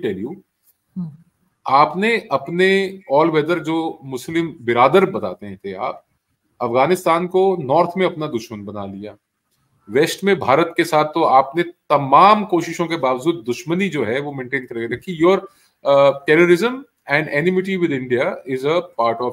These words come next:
Speaker 1: your state policy। और अब हम आते हैं पाकिस्तान के वेस्ट की तरफ। अब वेस्ट में क्या है? People will assume कि वेस्ट में आपके ईरान है। No, आपके वेस्ट में बलोचिस्तान है।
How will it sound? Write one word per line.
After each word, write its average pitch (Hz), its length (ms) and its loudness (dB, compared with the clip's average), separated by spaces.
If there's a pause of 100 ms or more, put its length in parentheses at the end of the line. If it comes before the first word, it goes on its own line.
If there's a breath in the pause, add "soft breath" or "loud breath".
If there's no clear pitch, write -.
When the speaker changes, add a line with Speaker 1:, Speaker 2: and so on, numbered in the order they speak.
Speaker 1:
your 147 100 -6
state - 320 -6
policy। - 640 -14 (840 soft breath)
और 170 120 4
अब 180 440 0 (120)
हम 180 220 0
आते 156 240 0
हैं 220 80 -4
पाकिस्तान 160 480 0
के 190 100 2
वेस्ट 175 380 -2
की 165 80 -4
तरफ। 95 340 -10
अब 175 240 -2 (280)
वेस्ट 156 360 -2
में 208 160 -2
क्या 170 140 2
है? 101 260 -6 (760)
People 220 320 0
will 233 220 -4
assume 190 320 -2
कि 202 80 2
वेस्ट 151 360 -2
में 196 220 -2 (360)
आपके 170 400 -2
ईरान 156 260 2
है। 151 120 -6
No, 320 240 -6 (140)
आपके 156 320 -2
वेस्ट 127 260 -4
में 311 100 -8
बलोचिस्तान 302 540 -2
है। 90 180 -14